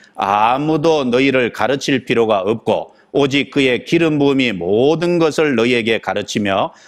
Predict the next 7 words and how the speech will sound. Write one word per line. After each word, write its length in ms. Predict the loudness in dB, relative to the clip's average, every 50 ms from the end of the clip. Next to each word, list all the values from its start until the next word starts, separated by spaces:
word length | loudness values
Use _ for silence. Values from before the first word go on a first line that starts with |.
| _ _ _
또 220 | 0 2 2 0 -2
참되고 680 | -6 -6 -6 -4 -4 0 0 0 2 2 2 0 0 0
거짓이 500 | 0 0 2 2 0 0 0 0 0 0
없으니 540 | 0 -2 -2 -2 -2 -2 -2 -4 -6 -8 _ _ _ _
너희를 420 | -2 0 2 2 2 2 0 0 0
가르치신 680 | -2 -4 -4 -4 -4 -6 -6 -4 -4 -4 -4 -4 -6
그대로 880 | -4 -4 -2 0 2 2 2 4 2 2 2 2 2 2 0 -2 -4